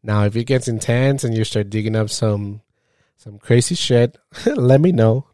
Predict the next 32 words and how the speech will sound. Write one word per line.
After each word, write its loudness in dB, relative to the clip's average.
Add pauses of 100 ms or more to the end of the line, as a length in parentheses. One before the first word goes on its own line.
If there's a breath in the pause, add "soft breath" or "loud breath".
Drop 0
a 0
comment, 0 (180)
drop -4
a, 0 (100)
a -2
Instagram -4
D 0
M, -2 (800)
and, 0 (580)
and 4
let 6
me 2
know 0 (280)
if -6
you 4
are 6
happy 0
or -2
not. -4 (600)
And, 2 (200)
I -6
mean, -2
if -6
you're 0
comfortable 0
with, -2 (640)
let 2
me 2
know 2
why 0
not, -4